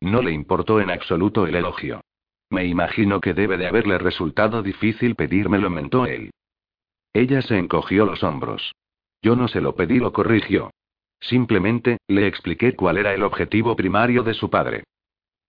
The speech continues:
"¿Su objetivo primario?". Colin parecía estar riéndose de ella.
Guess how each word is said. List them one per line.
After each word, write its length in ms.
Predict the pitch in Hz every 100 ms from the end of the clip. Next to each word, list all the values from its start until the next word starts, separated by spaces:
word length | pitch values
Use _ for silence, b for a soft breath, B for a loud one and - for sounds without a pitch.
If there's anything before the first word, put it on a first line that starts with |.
| _ -
"¿Su 220 | - 101
objetivo 520 | 87 90 - 110 113
primario?". 480 | 92 80 95 104 104 - _ _ _ _ _ _ _ -
Colin 380 | 101 98 135
parecía 500 | - 85 76 107 107
estar 300 | 80 - 95
riéndose 500 | 90 127 139 107 -
de 220 | 95 92 71
ella. 240 | 58